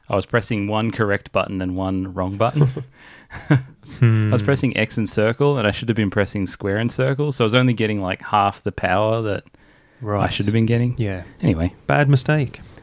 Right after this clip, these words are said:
Speaker 1: After that, I broke the world record, would you believe? In sprinting.
Speaker 2: <laughs> I'm sure you did.
Speaker 1: <laughs>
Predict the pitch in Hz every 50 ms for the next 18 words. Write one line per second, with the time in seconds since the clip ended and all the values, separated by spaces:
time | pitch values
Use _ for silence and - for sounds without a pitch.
0 | - - 120 127 123 - 101 110 120 120 101 95 92 - 117 131 143 - 123 110
1 | 110 123 131 127 110 110 143 156 - - 98 87 90 90 95 90 85 92 - -
2 | 85 87 92 92 90 87 - - - - - - - - - - - _ _ -
3 | - _ _ _ - - - - _ _ _ _ _ _ _ _ _ _ _ _
4 | _ _ _ _ _ _ _ _ _ - - 113 101 - - - 123 123 - -
5 | 85 82 - - - - 147 - - - - - 160 - - 123 110 127 131 131
6 | 143 131 139 131 143 127 - - - 127 131 - - 131 120 107 104 104 101 -
7 | - - 131 135 139 139 135 135 135 135 135 131 131 123 110 107 101 98 95 135